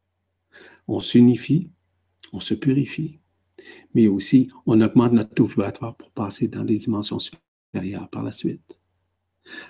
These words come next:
Lorsqu'on voit une fleur de lumière phosphorique devant nous, la fleur nous parle, nous communique,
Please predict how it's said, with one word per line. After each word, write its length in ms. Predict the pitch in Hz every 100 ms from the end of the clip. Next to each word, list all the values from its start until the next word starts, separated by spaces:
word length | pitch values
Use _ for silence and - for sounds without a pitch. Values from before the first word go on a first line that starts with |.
| -
Lorsqu'on 300 | 110 - 127
voit 340 | 120 127 135
une 100 | 127
fleur 440 | 107 123 120 117 107
de 100 | 98
lumière 440 | 110 113 101 -
phosphorique 840 | - 131 - - 113 - _ _ _ _ _ _ _ _ _ _ _ _ _ _ _ _ - - -
devant 300 | 110 107 104
nous, 240 | 101 135 - _ _ _ _ _ _ _ -
la 100 | 120
fleur 240 | - 110
nous 160 | 107 110
parle, 640 | - 123 87 - - - _ _ _ -
nous 80 | 117
communique, 720 | - 131 123 117 120 - -